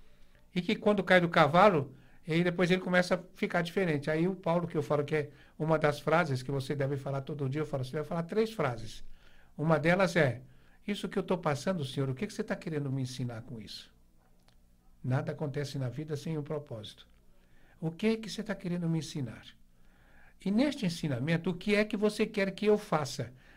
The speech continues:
O que você quer que eu faça é uma frase do Paulo. E a terceira é,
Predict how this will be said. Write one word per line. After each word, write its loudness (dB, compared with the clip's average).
O -4
que -2
você -2
quer 2
que -2
eu 2
faça -2
é -2
uma -2
frase -2
do -4
Paulo. 0
E 4
a 6
terceira 2
é, 2